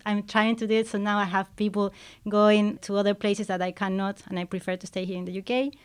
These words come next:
We also have a lot of communication support.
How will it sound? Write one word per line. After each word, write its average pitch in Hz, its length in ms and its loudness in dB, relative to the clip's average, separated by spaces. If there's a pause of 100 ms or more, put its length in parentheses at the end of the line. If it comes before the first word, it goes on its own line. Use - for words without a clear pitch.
(540)
We 214 140 6
also 220 240 4
have 208 480 6 (160)
a 208 100 0
lot 226 240 2
of 226 320 -2 (180)
communication 214 760 -2
support. 220 600 -6